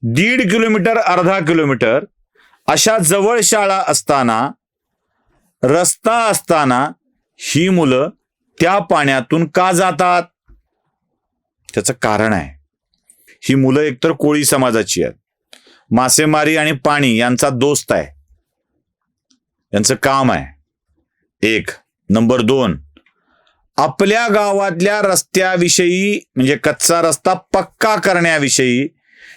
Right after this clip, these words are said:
निवेदन देऊनही काही होत नाही, म्हणून एका यूट्यूबरला बोलवून हे शूट केलं गेलं, ते टाकलं गेलं आणि ते टाकल्यानंतर परत त्याची बातमी टीव्हीने केली.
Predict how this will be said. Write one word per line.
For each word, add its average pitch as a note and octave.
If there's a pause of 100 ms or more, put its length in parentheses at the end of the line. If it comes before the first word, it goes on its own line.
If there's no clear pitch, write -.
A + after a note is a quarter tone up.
(100)
निवेदन F#3
देऊनही A3
काही A3+
होत G3 (120)
नाही, C#3 (520)
म्हणून E3+
एका D#3+
यूट्यूबरला F#3+
बोलवून E3 (340)
हे C#3
शूट D3
केलं E3+
गेलं, F3 (460)
ते A#2
टाकलं D3
गेलं F3 (360)
आणि C3
ते G3+
टाकल्यानंतर D3+ (440)
परत D3+ (760)
त्याची C3
बातमी C3
टीव्हीने C3+
केली. -